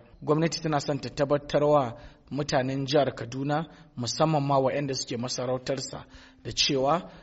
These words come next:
an ya an ba da umarni ga jami'an tsaro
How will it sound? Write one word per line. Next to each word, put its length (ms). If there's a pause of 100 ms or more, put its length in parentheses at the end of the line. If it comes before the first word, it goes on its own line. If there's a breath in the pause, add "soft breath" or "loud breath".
(140 loud breath)
an 200
ya 140
an 200
ba 160
da 80
umarni 640 (120)
ga 160
jami'an 440
tsaro 440